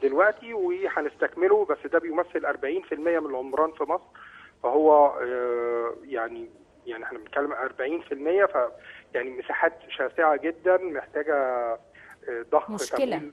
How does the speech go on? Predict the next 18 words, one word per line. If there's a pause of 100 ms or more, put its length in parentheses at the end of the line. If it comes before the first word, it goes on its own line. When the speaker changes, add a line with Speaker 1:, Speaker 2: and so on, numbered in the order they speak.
(120)
Speaker 1:
ضخم
Speaker 2:
مم.
Speaker 1:
جدا. (260)
Speaker 2:
مم.
Speaker 1:
فيمكن
ده
عشان
كده
احنا
عاملين
له
خطة
ان
هو
خلال
عشر
سنين،
بس